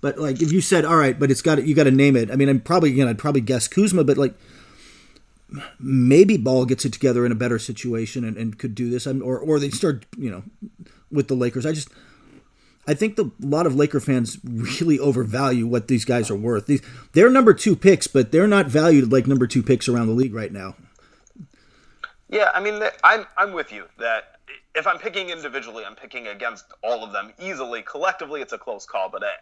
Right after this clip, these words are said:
Speaker 2: I'd probably lean
Speaker 1: Yeah.
Speaker 2: yes. Um, I think some people, especially Lakers fans, have lost sight of just how bad Brandon Ingram has been this season. Uh, and it's,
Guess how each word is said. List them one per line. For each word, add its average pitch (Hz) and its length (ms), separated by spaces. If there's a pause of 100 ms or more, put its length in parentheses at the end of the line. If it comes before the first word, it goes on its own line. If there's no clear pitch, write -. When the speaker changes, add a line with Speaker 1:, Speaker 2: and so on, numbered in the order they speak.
(140)
Speaker 2:
I'd 110 120
probably 101 500
lean 107 340
Speaker 1:
Yeah. 113 180
Speaker 2:
yes. - 180 (520)
Um, 107 380 (140)
I 151 80
think 285 340
some 208 380 (100)
people, 151 240
especially 156 400
Lakers 120 380
fans, 98 240
have 107 120
lost 107 280
sight 110 180
of 92 160 (440)
just 226 220
how - 140
bad 107 400
Brandon 107 360
Ingram 101 440 (100)
has 92 180
been 92 300
this 92 160
season. 92 380 (320)
Uh, 104 240 (260)
and 147 120
it's, 151 220